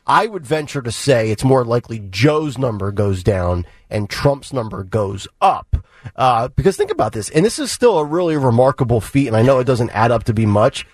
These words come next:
but Trump went from sixty-two million votes in sixteen to seventy-four million. He, he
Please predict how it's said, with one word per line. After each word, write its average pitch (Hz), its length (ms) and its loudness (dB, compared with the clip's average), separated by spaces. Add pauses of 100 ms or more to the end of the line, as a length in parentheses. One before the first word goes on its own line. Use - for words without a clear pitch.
(260)
but 165 240 2
Trump - 320 -2
went 330 160 -4
from 220 160 -4
sixty-two - 720 -2
million 156 400 2
votes 127 360 0
in 107 120 -2
sixteen - 800 -2 (460)
to 139 140 2
seventy-four 147 920 -2
million. 76 340 -6
He, - 220 0
he - 260 0